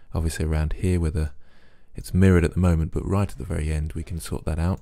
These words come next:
and apply our mirror. And around the helmet, just in these areas,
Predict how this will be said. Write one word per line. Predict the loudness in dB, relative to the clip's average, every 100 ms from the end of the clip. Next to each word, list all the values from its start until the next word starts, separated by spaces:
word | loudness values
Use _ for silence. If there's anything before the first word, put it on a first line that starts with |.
| -10 -20 -20 _ _ -20 -20 -16 -4
and | -2
apply | 0 2 4
our | 2
mirror. | 2 2 2 -2 -8 -20 -20 _ -20 -6
And | 2 4 4 2 0
around | 0 2
the | 2
helmet, | 0 0 2 2 -2
just | -6 -2
in | 0
these | 2 0 0
areas, | -2 -2 -2 -4 -8